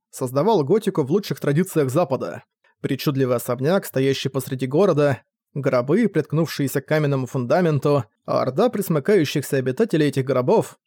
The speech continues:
а также логика конфликта, красной нитью проходящая через все его истории – вроде креста против вампиров или силы буддизма против Каппы. И то, что он поместил своих героев на поле японской манги, где их крайне недоставало,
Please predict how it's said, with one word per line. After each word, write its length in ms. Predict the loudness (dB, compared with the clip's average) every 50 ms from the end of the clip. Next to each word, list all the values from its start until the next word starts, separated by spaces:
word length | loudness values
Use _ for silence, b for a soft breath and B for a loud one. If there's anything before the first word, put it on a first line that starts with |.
| _ -4
а 100 | -4 -2
также 280 | -2 -2 -4 -2 0 0
логика 340 | 0 2 2 0 -2 -4
конфликта, 720 | -4 -4 -4 -2 0 0 -2 0 0 2 2 2 2 0 -4 _ _ _
красной 400 | -6 -2 0 0 0 0 0 0
нитью 260 | 2 2 2 2 0 0
проходящая 600 | 0 -2 -2 0 0 2 2 0 0 0 -2 -2
через 220 | -2 -4 -4 -6
все 220 | -6 -4 -2 0
его 240 | 2 2 2 2 0
истории – 560 | 0 -2 -2 0 2 2 4 4 2 0 -2 -4 _ _ _ _ _ _ _
вроде 320 | -2 0 0 0 2 0 0
креста 440 | 0 0 -2 -2 0 0 0 0 0
против 300 | -2 -4 -4 -4 -4 -4
вампиров 520 | -4 -4 -2 0 0 2 2 2 2 0
или 180 | 0 0 0 0
силы 280 | 0 0 0 2 2
буддизма 520 | 2 0 -2 -2 0 0 2 2 2 2 0
против 280 | -2 -2 -4 -4 -2
Каппы. 540 | 0 0 0 -2 -2 -6 -6 -6 -6 -6 -10 _ _ _ _ _ _ _ _
И 120 | -10 -10 -8
то, 180 | -4 -2 -2
что 160 | -2 0 0 0
он 80 | 2
поместил 500 | 2 0 0 0 -2 -2 0 0 0 0
своих 260 | 0 0 0 0 0
героев 400 | 0 0 2 2 4 2 2 0
на 100 | -2 -4
поле 220 | -2 0 2 2 2
японской 360 | 2 0 -2 -4 -4 -4 -4
манги, 520 | -2 0 2 2 2 4 4 2 2 0 -2 _ _ _ _ _ -8
где 300 | -4 -4 0 0 0 0
их 80 | 0
крайне 340 | 0 2 2 2 4 2 2
недоставало, 840 | 0 -2 -2 -4 -6 -6 -6 -4 0 2 2 4 4 2 2 -2